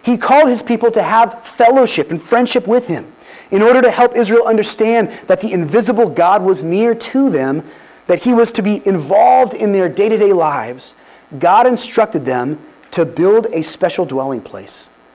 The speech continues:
where they would understand God's presence to reside among them. The tabernacle and later the temple played a key role in illustrating to Israel and the nations surrounding Israel that the God of Israel was among them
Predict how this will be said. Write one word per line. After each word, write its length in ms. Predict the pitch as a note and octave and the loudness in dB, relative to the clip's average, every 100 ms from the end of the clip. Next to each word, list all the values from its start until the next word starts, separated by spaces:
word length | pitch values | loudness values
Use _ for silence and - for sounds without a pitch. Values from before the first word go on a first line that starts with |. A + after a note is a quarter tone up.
| _ _ _ D3+ | _ _ _ 0
where 160 | D#3 | 0
they 140 | D#3+ D#3+ | 2 2
would 160 | E3 E3 | 0 -2
understand 520 | D#3+ E3 F3+ E3+ D#3+ | -4 -4 -4 -4 -2
God's 280 | D#3 D3 - | -2 -2 -6
presence 720 | - G3+ F3+ B2 A2+ - - _ _ _ | -6 -4 -2 -4 -8 -12 -18 _ _ _
to 120 | - | -6
reside 480 | D3+ D3 D3 D3 C3+ | -4 -4 -4 -4 -4
among 300 | B2+ C3 A#2+ | -4 -8 -10
them. 120 | - - _ _ _ _ _ _ - _ _ - | -14 -20 _ _ _ _ _ _ -20 _ _ -4
The 100 | D#3+ | -4
tabernacle 840 | D#3+ A3 C4+ B3+ D3+ B2 - C4 - _ _ _ _ _ - | -2 0 2 2 0 -4 -4 -6 -10 _ _ _ _ _ -8
and 340 | D#3+ D#3 D3+ D#3 | -4 -4 -4 -2
later 400 | E3+ F#3 F#3+ F3 | 0 2 0 0
the 140 | D#3 | -4
temple 760 | D#3 - B3+ C4 A#2+ A#2 D#3 - _ _ - | -6 -2 -2 -2 -4 -4 -6 -12 _ _ -4
played 220 | A3+ B3 | 0 2
a 60 | B3 | 0
key 240 | - C4 | 0 0
role 380 | A3+ A#3 A#3 D#3 | 4 6 6 4
in 100 | D3+ | 2
illustrating 680 | G3 A3 A3 - F3+ F3 - | 2 2 2 0 0 0 -4
to 140 | C#3+ | -2
Israel 520 | F#3 E3 D#3 D3 D#3 - | -2 0 0 0 -2 -6
and 100 | D#3+ | -4
the 60 | D#3 | 0
nations 420 | F3+ G3+ F#3+ - | -2 -2 -6 -4
surrounding 640 | - D#3 E3 C4 C#4 D3+ | -4 0 2 2 2 0
Israel 540 | C#3 B2+ B2+ C3 D#3+ - - - - | -2 -4 -2 0 -2 -6 -20 -20 -18
that 240 | C3 F3 - | -2 0 0
the 80 | D#3+ | -2
God 360 | D#3+ G3 C#4 | 2 4 4
of 100 | G3 | 2
Israel 340 | D#3 D3+ E3+ E3 | -2 0 0 0
was 140 | E3 | -2
among 420 | D#3+ E3 F#3 F#3+ | -4 -2 -2 -2
them 260 | B2 G#2+ | -4 -10